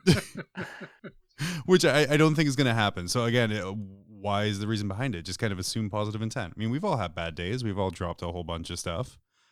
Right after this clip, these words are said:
Um, just help them out. And maybe afterwards be like, "Hey man, you know, this would have been a little bit smoother if you knew some more of your rules. How could I help you with that?" Like, even if you don't intend to help them, they'll be like, "Yeah, I know I had this, this, and this." And then you at least have it on their mind so they know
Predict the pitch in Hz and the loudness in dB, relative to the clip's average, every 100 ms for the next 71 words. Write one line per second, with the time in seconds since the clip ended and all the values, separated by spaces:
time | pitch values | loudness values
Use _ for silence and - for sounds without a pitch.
0 | _ - 92 92 87 87 85 85 85 - | _ -8 -4 -2 0 -2 -2 -6 -8 -4
1 | 95 92 - 92 92 - 107 123 - 87 | -2 -4 -6 -6 -6 -4 -4 -4 -4 -4
2 | 92 92 87 92 104 90 95 87 120 104 | -2 -2 -2 -2 -6 -6 -6 -6 -4 -4
3 | 95 98 95 95 - 101 95 95 90 87 | -4 -4 -4 -6 -6 -6 -4 -4 -4 -6
4 | 92 92 92 - 107 98 92 92 90 98 | -6 -6 -6 -6 -4 -4 -4 -6 -6 -6
5 | 95 95 101 107 147 82 - 107 98 104 | -4 -4 -4 -6 -6 -6 -6 -4 -2 -2
6 | 113 139 - 90 82 82 - _ _ _ | 0 -2 -2 -8 -6 -6 -8 _ _ _
7 | _ - 107 101 110 101 101 110 104 92 | _ -6 0 2 2 2 2 0 0 0
8 | 107 98 87 90 - 95 92 92 101 113 | 0 -2 0 -2 0 -2 -2 -2 -4 -2
9 | 143 143 139 127 117 110 113 101 101 104 | 0 2 2 2 2 2 0 -2 -2 -4
10 | - 104 - 98 95 - 98 104 104 92 | -2 -4 -4 -4 -4 -4 -6 -4 -4 -4
11 | 98 - 92 95 90 85 87 85 98 98 | -8 -8 -8 -8 -8 -8 -8 -4 -2 -2
12 | 90 95 90 85 107 95 85 | -4 -8 -8 -6 -4 -4 -6